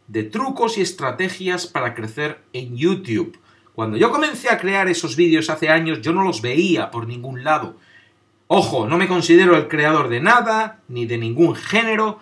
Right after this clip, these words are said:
pero comencé a hacer esos vídeos porque no los veía y pensaba que podrían ser útiles a otros. Y esos vídeos fueron útiles para este usuario.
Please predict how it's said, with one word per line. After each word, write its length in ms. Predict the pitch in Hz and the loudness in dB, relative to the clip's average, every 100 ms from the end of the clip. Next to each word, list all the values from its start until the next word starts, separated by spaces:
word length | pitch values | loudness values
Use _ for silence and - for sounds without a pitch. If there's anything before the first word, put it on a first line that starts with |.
| _ | _
pero 180 | 110 104 | -8 -6
comencé 420 | 117 117 107 214 | -4 -4 -2 0
a 60 | 247 | 0
hacer 360 | 240 190 - - | 0 -4 -6 -6
esos 360 | 233 202 170 | -6 -4 0
vídeos 520 | 175 180 196 214 - _ _ _ - | 2 2 0 -6 -12 _ _ _ -4
porque 240 | 151 165 | 0 4
no 120 | 190 | 6
los 180 | 214 - | 4 4
veía 520 | 175 190 202 120 - _ | 2 2 0 -4 -8 _
y 80 | 113 | -12
pensaba 580 | 123 113 160 180 185 - _ _ _ | -10 -4 0 0 -2 -12 _ _ _
que 100 | 113 | -10
podrían 640 | 113 107 123 170 180 175 160 | -6 -4 4 8 8 6 0
ser 400 | - 147 156 - | -4 -4 -4 -10
útiles 600 | 147 143 139 139 143 - _ | -10 -8 -6 -6 -6 -8 _
a 100 | 107 | -4
otros. 540 | 113 127 113 87 - - | -2 -2 -6 -8 -10 -10
Y 140 | 135 | -2
esos 300 | 214 240 277 | 0 0 -2
vídeos 640 | 254 302 170 131 170 - - _ _ _ | 0 0 0 -4 -6 -8 -18 _ _ _
fueron 300 | - 160 156 | -2 0 2
útiles 580 | 170 165 143 151 180 - _ _ - | 2 2 0 -2 -4 -10 _ _ -4
para 280 | 98 85 135 | -2 0 0
este 280 | 160 - | 0 -2
usuario. 600 | 120 - 143 208 175 175 | -8 -4 2 2 2 -4